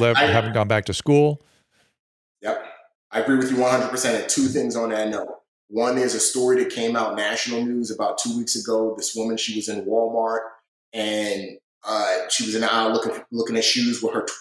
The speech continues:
Speaker 1: I think her twelve-year-old daughter. And, and she had went online prior to that and studied the signs and symptoms of somebody who seems to be a trafficker. And she looked up from the shoes and there was a guy who was a-, in the, in the aisle, like, behind another,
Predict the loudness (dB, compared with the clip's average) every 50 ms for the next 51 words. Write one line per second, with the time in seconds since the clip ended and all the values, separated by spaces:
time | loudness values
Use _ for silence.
0 | -6 -4 -4 -2 -2 -2 -4 -4 -4 -2 -2 0 0 0 2 2 4 4 2 0
1 | 0 0 2 4 4 4 4 2 0 -2 -4 -8 -10 -20 -20 _ _ _ -6 -4
2 | -2 -2 -2 -2 -4 -8 -8 -8 -4 0 2 2 2 2 2 0 0 0 0 0
3 | 0 0 0 0 0 0 0 2 2 0 0 -2 0 2 2 2 4 2 0 0
4 | 0 0 2 2 2 0 -2 -6 -10 -12 -10 -8 -4 -2 -2 -2 -2 -2 -2 -2
5 | -2 -2 -2 -2 -2 -4 -4 -6 -8 -12 -14 -16 -14 -6 -2 -2 0 0 -2 -2
6 | -4 -6 -4 -4 -4 -4 -2 -2 0 0 0 -2 -2 -2 0 0 2 2 0 0
7 | -2 -4 -4 -2 -4 -2 -2 -2 -2 0 0 -2 -4 -6 -4 -4 -4 -4 -6 -10
8 | _ -20 -20 -20 -20 _ -6 -2 0 0 0 0 -2 -4 -6 -10 _ _ _ _
9 | _ _ _ -6 -2 0 0 0 0 2 2 2 2 4 4 2 2 2 0 -2
10 | -2 0 0 2 2 2 2 0 0 -2 -4 -6 -8 -8 -6 -6 -4 -4 -4 -4
11 | -6 -4 0 0 2 2 2 2 0 0 -4 -4 -2 -2 0 0 0 -2 -4 -8
12 | -14 -18 _ _ _ _ _ _ _ _ _ _ _ _ _ -16 -10 -4 -2 -2
13 | -2 -2 0 0 2 2 2 2 0 0 2 2 2 4 4 4 4 4 4 4
14 | 6 6 6 4 4 2 0 0 0 2 2 2 2 2 2 0 0 2 0 -2
15 | -2 -4